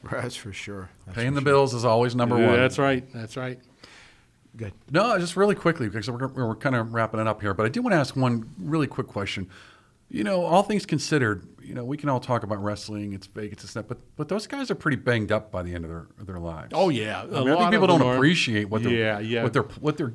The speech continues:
Speaker 2: you know, I get it, it's entertainment, but at the same time,
Speaker 1: You still get thrown around
Speaker 2: yeah,
Speaker 1: and
Speaker 2: those
Speaker 1: busted
Speaker 2: guys are,
Speaker 1: up.
Speaker 2: those guys pay a price
Speaker 3: Oh,
Speaker 2: for that. I
Speaker 3: sure.
Speaker 2: think people should
Speaker 3: Sure they do.
Speaker 2: appreciate that, what
Speaker 3: Sure
Speaker 2: they're
Speaker 3: they
Speaker 2: doing
Speaker 3: do.
Speaker 2: for you.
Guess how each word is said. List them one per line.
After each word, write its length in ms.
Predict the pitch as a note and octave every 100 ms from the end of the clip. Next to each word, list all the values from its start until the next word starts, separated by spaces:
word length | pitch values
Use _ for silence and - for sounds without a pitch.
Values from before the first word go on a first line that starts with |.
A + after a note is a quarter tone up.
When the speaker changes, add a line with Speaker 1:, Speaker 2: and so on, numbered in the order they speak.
| -
Speaker 2:
you 160 | -
know, 380 | D3 B2+ B2+ -
I 140 | F#3 G3+
get 240 | B2+ A2+
it, 80 | B2+
it's 160 | C3+
entertainment, 580 | B2 G#2+ - G#2 G#2 B2+
but 100 | C3+
at 40 | D3+
the 80 |
same 240 | - F3+ E3
time, 440 | F3+ G3 D3+ B2 - -
Speaker 1:
You 40 |
still 220 | A#2+ D#3
get 180 | C#3 B2+
thrown 320 | - C3+ B2+
around 220 | A2+ A2+ B3+
Speaker 2:
yeah, 160 | D3
Speaker 1:
and 80 | G3+
Speaker 2:
those 100 | G#3+
Speaker 1:
busted 220 | - A#3+
Speaker 2:
guys 120 | A3+ F#3
are, 60 |
Speaker 1:
up. 100 | D#3
Speaker 2:
those 320 | D3+ G3 G#3 -
guys 240 | G#3+ G#3
pay 180 | - F#3+
a 60 |
price 280 | F#3 - F#3+
Speaker 3:
Oh, 120 | D#3+
Speaker 2:
for 80 | D#3
that. 60 | A2
I 20 |
Speaker 3:
sure. 80 | D#3
Speaker 2:
think 100 | F3
people 180 | D#3+ F#3
should 140 | -
Speaker 3:
Sure 160 | C3+ C#3+
they 140 | -
do. 80 | G#2+
Speaker 2:
appreciate 300 | B2 G#2+ -
that, 120 | F#2+
what 140 | A2
Speaker 3:
Sure 80 | B2+
Speaker 2:
they're 80 | B2
Speaker 3:
they 100 | D3
Speaker 2:
doing 140 | C3
Speaker 3:
do. 40 | F#2+
Speaker 2:
for 220 | G2 E2+
you. 140 | D#2+